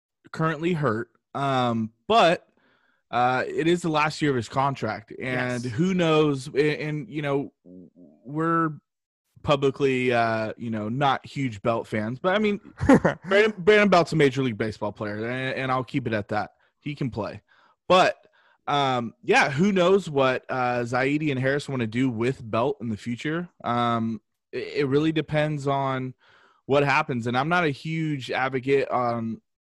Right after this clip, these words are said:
Speaker 1: what happened last year in a sixty-game sprint. Everybody wants to say, "Well, Brandon Belt
Speaker 2: Agreed.
Speaker 1: had a great year." I'm sorry, I don't put much merit into that. I look
Speaker 2: Same.
Speaker 1: at the, you know, what, eight, eight seasons he had before that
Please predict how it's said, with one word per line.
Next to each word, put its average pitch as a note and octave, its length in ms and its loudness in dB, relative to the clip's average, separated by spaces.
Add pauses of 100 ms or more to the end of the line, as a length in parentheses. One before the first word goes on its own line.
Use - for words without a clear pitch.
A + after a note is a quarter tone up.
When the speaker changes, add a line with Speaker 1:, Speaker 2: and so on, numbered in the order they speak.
(100)
Speaker 1:
what C#3 480 0
happened B2+ 360 -2
last A#2+ 280 -2
year B2 100 0
in A2+ 60 -2
a G#2 60 -4
sixty-game A2 520 -6
sprint. G#2+ 380 -8
Everybody D3+ 400 -4
wants C#3 160 -6
to C#3 80 -8
say, C3 260 -2
"Well, G#2+ 220 -4
Brandon A#2 360 -2
Belt A#2 140 2
Speaker 2:
Agreed. A2+ 120 -2
Speaker 1:
had G#2+ 100 -4
a G#2+ 80 -8
great B2 280 -2
year." C3 300 -2
I'm D3 160 -6
sorry, A#2+ 300 -2
I C#3 80 0
don't E3 120 -4
put F3 160 -2
much D3+ 240 -6
merit C3+ 300 0
into G2+ 280 -8
that. G2 240 -8 (280)
I A#2+ 140 2
look D#3+ 180 0
Speaker 2:
Same. E3+ 120 -2
Speaker 1:
at - 60 -20
the, C3 360 0
you B2 100 -6
know, A#2+ 240 -2
what, A2+ 380 -6
eight, C#3+ 240 -6 (480)
eight C#3 180 -8
seasons C3 420 -10
he C3+ 120 -6
had B2 200 -4
before C#3+ 380 -2
that G#2+ 240 -4